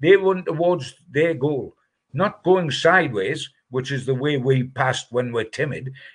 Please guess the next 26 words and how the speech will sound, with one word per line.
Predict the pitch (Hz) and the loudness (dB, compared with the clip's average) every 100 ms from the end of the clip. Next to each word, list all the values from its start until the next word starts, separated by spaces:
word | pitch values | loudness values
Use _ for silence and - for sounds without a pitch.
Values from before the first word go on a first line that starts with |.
| _ | _
They | 135 175 185 | 2 6 6
run | 165 170 165 151 - 101 | 6 4 4 0 -4 2
direct | 139 139 156 147 - | 4 4 4 2 0
from | - 117 139 | -10 -2 2
A | 170 165 | 2 0
to | 127 | -2
B. | 131 113 95 - - _ 143 | 0 -2 -6 -20 -20 _ -2
And | 151 151 | -2 -2
so | - 170 | -4 -2
you've | 175 143 117 | 0 -2 0
got | 180 175 | 0 0
a | 170 | -2
chance | - 190 185 147 | -4 -4 -4 -6
on | 147 135 | -6 -4
the | 123 | -4
counter. | - 113 117 92 85 _ _ - 139 | -4 -6 -6 -10 -10 _ _ -6 0
And | 139 139 123 - _ _ _ _ _ _ _ - | 2 0 -6 -12 _ _ _ _ _ _ _ -4
it | 135 | -2
worked | 135 147 185 127 - - - | 2 4 4 2 -4 -10 -8
a | |
treat. | 135 - 175 175 - - _ _ _ _ 92 - | -8 -6 -4 -4 -6 -14 _ _ _ _ -6 -2
But | 139 139 | -2 -4
can | - 127 160 | -4 -2 -2
we | 180 175 | -4 -2
do | 165 175 | 0 0
it | 175 170 | 0 -6